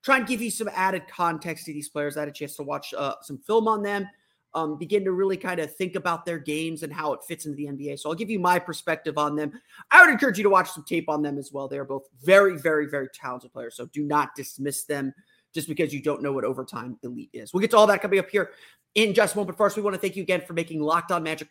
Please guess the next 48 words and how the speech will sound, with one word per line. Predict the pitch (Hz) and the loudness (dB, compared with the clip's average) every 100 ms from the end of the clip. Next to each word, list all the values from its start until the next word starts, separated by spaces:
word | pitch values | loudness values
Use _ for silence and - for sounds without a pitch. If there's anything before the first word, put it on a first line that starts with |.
| - | -6
part | 170 147 | -6 -4
of | 139 | -8
your | 151 | -6
day | 143 - | -4 -4
every | 135 127 | -6 -8
day. | 127 | -12
No | 131 | -10
matter | 139 | -8
when | 139 156 | -4 -2
you | 151 | -4
listen | 139 131 | -6 -12
to | - | -16
us, | 127 | -16
whether | 123 123 | -12 -12
it's | - | -10
first | - 156 | -6 -6
thing | 170 | -4
in | 165 | -6
the | 160 | -4
morning, | 143 127 | -6 -8
whether | 135 | -12
it's | 143 208 | -10 0
right | 226 | 0
when | 208 | 2
we | 226 | 0
upload, | 240 220 208 - _ _ _ - | 4 2 2 -4 _ _ _ -6
we | 220 | -6
truly | - 285 285 | -2 0 2
appreciate | 285 - 240 262 233 | 0 -2 -2 -2 -4
you | 233 | 0
making | 226 226 202 | 0 0 0
Locked | 196 208 - | 2 2 2
On | 208 | -2
Magic | 190 202 214 - | 0 -2 -4 -2
part | 220 247 208 | 2 4 4
of | 214 | 2
your | 226 | 2
day | 220 240 226 | 2 2 4
every | 220 294 233 | 4 4 4
day. | 165 131 _ _ _ | 2 2 _ _ _
Remember, | 190 190 | -2 0
there's | 156 147 | -2 -2
a | |
great | 160 151 | -2 0
Locked | 143 147 | -2 0
On | 139 | -4
podcast | 147 139 - 131 - | -2 -6 -4 -6 -6
covering | 139 139 139 | -8 -6 -8